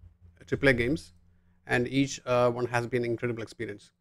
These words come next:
Uh, with over twenty years of experience in three D art, uh, I wanted to share my knowledge with a wider audience, which led to the creation of S B Labs. So this channel focus, focuses on three D art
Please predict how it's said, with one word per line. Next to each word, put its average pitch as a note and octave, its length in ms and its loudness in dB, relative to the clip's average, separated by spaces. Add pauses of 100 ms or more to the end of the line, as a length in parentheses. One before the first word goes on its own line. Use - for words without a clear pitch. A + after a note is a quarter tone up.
(720)
Uh, B2+ 180 6
with D#3 140 2
over F3+ 220 6
twenty D#3 300 4
years D#3+ 200 4
of C3+ 80 0
experience C#3 400 0
in C3+ 100 2
three B2+ 160 2
D B2+ 120 2
art, A2+ 240 0 (160)
uh, A2 720 -8
I A2+ 140 -10
wanted A#2+ 320 -6
to B2+ 60 -4
share B2 200 -2
my A#2+ 140 -4
knowledge A2+ 380 -10
with A2+ 140 -16 (340)
a A2 80 -8
wider A#2 280 0
audience, A2+ 480 -6
which A#2 380 -8
led A#2 200 -4
to B2 140 0
the A2+ 80 -4
creation A#2 380 -4
of A2 100 -10 (440)
S A2 120 -14
B A#2 120 -6
Labs. A2 340 -12 (640)
So B2+ 420 2
this B2 200 0
channel C#3+ 520 8
focus, - 420 -6
focuses C3 480 0
on A#2+ 380 0
three B2+ 100 2
D C3+ 140 4
art C3+ 180 0